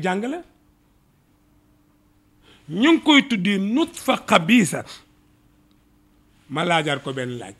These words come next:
Lu tax, euh, biiw orjo boolewuñ ko ci bilan bi? Tontu ma. Biiw orjo laa wax. Lu tax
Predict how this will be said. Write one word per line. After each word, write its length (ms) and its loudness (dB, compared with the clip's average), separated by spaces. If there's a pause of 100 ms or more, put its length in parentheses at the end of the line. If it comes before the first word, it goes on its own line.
(320)
Lu 100 -12
tax, 180 -8 (540)
euh, 400 -4
biiw 420 2
orjo 460 8 (600)
boolewuñ 520 4
ko 220 -8 (1600)
ci 120 -8
bilan 300 0
bi? 100 -10 (2000)
Tontu 300 -4
ma. 200 -6 (2750)
Biiw 260 10 (180)
orjo 380 8
laa 220 2
wax. 120 -12 (1500)
Lu 140 0
tax 200 0